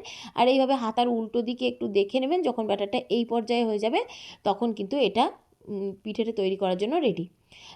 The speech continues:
তারপর একটা আলুর উল্টো দিকে আমি চামচ লাগিয়ে এই তেল দিয়ে সামান্য তাওয়ার মধ্যে তেলটা গ্রিস করে করেছিলাম, আপনারা চাইলে ব্রাশের সাহায্যেও দিয়ে করে নিতে পারেন।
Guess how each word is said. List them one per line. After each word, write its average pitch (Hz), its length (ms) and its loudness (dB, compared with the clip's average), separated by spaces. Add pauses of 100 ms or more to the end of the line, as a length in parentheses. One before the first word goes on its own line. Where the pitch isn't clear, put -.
তারপর 254 280 6
একটা 277 200 2 (120)
আলুর 226 360 6
উল্টো 240 340 4
দিকে 254 200 -2
আমি 277 180 0
চামচ 233 440 0
লাগিয়ে 247 360 2 (100)
এই 285 180 0
তেল 214 240 4 (100)
দিয়ে 226 220 0
সামান্য 220 400 -2 (540)
তাওয়ার 214 520 6
মধ্যে 233 240 0
তেলটা 220 320 0
গ্রিস 202 300 -4
করে 233 200 0
করেছিলাম, 240 420 2
আপনারা 214 320 0
চাইলে 214 220 2
ব্রাশের 196 360 0
সাহায্যেও 220 420 0
দিয়ে 226 200 0
করে 233 220 0
নিতে 233 220 -2
পারেন। 262 220 0